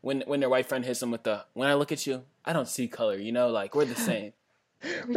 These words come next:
Speaker 2: just my
Speaker 3: saying,
Speaker 2: hom-,
Speaker 3: "You're my buddy."
Speaker 2: you're just my homie.
Speaker 1: You're my friend, you know,
Speaker 2: <laughs>
Speaker 1: like, I don't see color, fool. Like, we're, we're both the same.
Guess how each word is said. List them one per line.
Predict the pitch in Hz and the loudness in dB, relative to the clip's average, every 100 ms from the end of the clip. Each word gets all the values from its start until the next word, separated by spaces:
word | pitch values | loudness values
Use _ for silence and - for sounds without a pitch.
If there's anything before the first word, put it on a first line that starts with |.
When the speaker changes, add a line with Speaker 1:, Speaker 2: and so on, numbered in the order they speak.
| 254 | 10
Speaker 2:
just | 226 | 8
my | 214 | 8
Speaker 3:
saying, | 190 185 | 10 12
Speaker 2:
hom-, | 131 | 10
Speaker 3:
"You're | 131 185 | 6 4
my | 214 160 | 4 4
buddy." | 135 175 135 | 8 6 6
Speaker 2:
you're | 98 247 285 | 2 4 4
just | 330 311 | 2 2
my | 294 | 2
homie. | 254 220 254 294 | 0 -2 -4 0
Speaker 1:
You're | 208 | 2
my | 202 190 | 6 6
friend, | 156 175 139 | 6 4 6
you | 147 147 | 6 6
know, | 165 | 4
Speaker 2:
<laughs> | |
Speaker 1:
like, | 143 - | 4 4
I | |
don't | 214 | 2
see | 170 170 | 2 -6
color, | 165 113 101 | -8 -8 -10
fool. | - 117 | -10 -6
Like, | 117 | -4
we're, | 175 190 - - | 0 0 -2 -2
we're | |
both | 165 196 202 | 4 4 4
the | |
same. | - 139 123 | -8 -6 -8